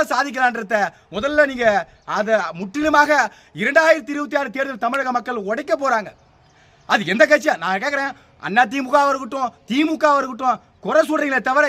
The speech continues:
இவன் மாதிரி அவன் மாதிரி குறை சொல்றீங்களே தவிர, இந்த மக்களுக்கு நல்லதே செய்யறது கிடையாதா?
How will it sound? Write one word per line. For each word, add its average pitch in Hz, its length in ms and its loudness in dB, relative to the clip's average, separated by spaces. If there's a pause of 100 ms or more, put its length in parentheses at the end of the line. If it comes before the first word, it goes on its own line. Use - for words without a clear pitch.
(120)
இவன் 240 220 -4
மாதிரி 285 260 0
அவன் 254 200 -4
மாதிரி 302 140 -2
குறை 226 240 -6
சொல்றீங்களே 277 380 -6
தவிர, 226 240 -2 (480)
இந்த 233 120 2
மக்களுக்கு 302 420 2
நல்லதே 294 320 0
செய்யறது 254 340 -6
கிடையாதா? 175 280 -8